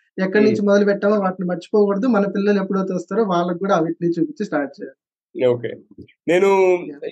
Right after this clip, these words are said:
Speaker 2: ఈ ర్యాపిడ్ ఫైర్ స్టార్ట్ చేసి, అంటే ఈ కొత్త ర్యాపిడ్ ఫైర్ స్టార్ట్ చేసి దగ్గర దగ్గర ఒక పది పదిహేను గెస్టులు చేశాను. But, uh,
Speaker 1: Okay.
Speaker 2: మీరు హ్యాండిల్ చేసింది చాలా డిఫరెంట్‌గా అనిపించింది నాకు.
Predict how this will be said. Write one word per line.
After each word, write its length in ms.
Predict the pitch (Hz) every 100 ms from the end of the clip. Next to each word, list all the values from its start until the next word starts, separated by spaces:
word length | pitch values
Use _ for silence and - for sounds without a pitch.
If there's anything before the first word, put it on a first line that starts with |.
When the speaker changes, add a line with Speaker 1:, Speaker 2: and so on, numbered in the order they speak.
| - -
Speaker 2:
ఈ 280 | 185 190 180
ర్యాపిడ్ 460 | 165 185 240 208
ఫైర్ 300 | 220 208 202 196 190 - - 147
స్టార్ట్ 460 | - 156 180 175
చేసి, 220 | 180 170
అంటే 200 | 208 151
ఈ 80 | 151
కొత్త 220 | 151 151
ర్యాపిడ్ 340 | 180 170 170 165
ఫైర్ 180 | 165 147
స్టార్ట్ 340 | 147 143 143
చేసి 160 | 147 170
దగ్గర 300 | 143 135 139
దగ్గర 220 | 143 147
ఒక 220 | 143 127
పది 140 | 127
పదిహేను 300 | 135 135 135
గెస్టులు 420 | 123 127 - 156 135
చేశాను. 320 | 123 113 113 - _ _ _ _ _ -
But, 120 | 131
uh, 120 | 131 135
Speaker 1:
Okay. 120 | 143
Speaker 2:
మీరు 300 | 151 170 165
హ్యాండిల్ 320 | 147 170 185
చేసింది 320 | 175 170 170 156
చాలా 120 | 143
డిఫరెంట్‌గా 500 | 135 139 160 151 143
అనిపించింది 480 | 123 120 - 117 107
నాకు. 380 | 101 - 180